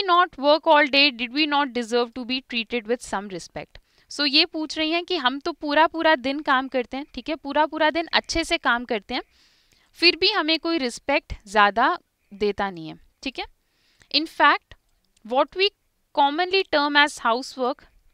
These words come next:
actually involves many different tasks, ठीक है। ऐसा कहा जा रहा है कि जो चीज़ हम commonly ऐसे बोलकर छोड़ देते हैं कि ये तो घर के काम हैं, ईजीली हो जाएंगे, अगर आप उन्हें करने बैठोगे एक दिन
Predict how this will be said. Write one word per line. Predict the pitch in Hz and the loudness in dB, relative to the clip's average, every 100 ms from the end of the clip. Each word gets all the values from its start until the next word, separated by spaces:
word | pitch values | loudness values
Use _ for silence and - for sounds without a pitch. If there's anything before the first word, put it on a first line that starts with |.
| _ _ _ _ _ _ _ _ _ _ _ _ - | _ _ _ _ _ _ _ _ _ _ _ _ 6
actually | 262 - 349 339 339 | 6 4 -2 0 -2
involves | 262 240 277 - - 226 | -2 0 0 -2 -12 -2
many | 220 240 269 | -2 0 -2
different | 208 196 202 226 - | -4 -6 -10 -10 -8
tasks, | 156 - - - | -8 -10 -20 -14
ठीक | 254 | -4
है। | 349 | 0
ऐसा | 277 285 302 | 0 0 0
कहा | 294 285 | 2 2
जा | 262 262 | 2 2
रहा | 269 | 0
है | 302 | -2
कि | 311 240 | -4 -6
जो | 233 269 | -6 -8
चीज़ | 294 294 294 | -6 -6 -6
हम | 285 | -6
commonly | 240 233 254 269 302 | -4 -4 -4 -4 0
ऐसे | 202 202 277 277 | 2 0 -4 -4
बोलकर | 262 254 277 | -4 -2 -4
छोड़ | - 262 254 | -4 -6 -4
देते | 233 214 233 | -4 -4 -6
हैं | 311 - - - _ | -8 -12 -20 -20 _
कि | 302 | 4
ये | 320 | 6
तो | 349 302 | 4 -2
घर | 269 247 | -2 -2
के | 294 | -2
काम | 285 254 254 | 0 0 0
हैं, | 262 | -6
ईजीली | 247 226 254 262 | -6 -6 -4 -4
हो | 226 | -4
जाएंगे, | 208 214 214 311 - _ - - | -6 -8 -8 -10 -10 _ -18 4
अगर | 233 240 359 - _ _ - | 6 8 6 4 _ _ 8
आप | 247 269 | 8 8
उन्हें | 302 320 | 2 2
करने | - 247 277 320 | 4 4 4 2
बैठोगे | 254 247 285 269 277 | 2 0 -2 -2 -4
एक | 226 | -2
दिन | 302 | -6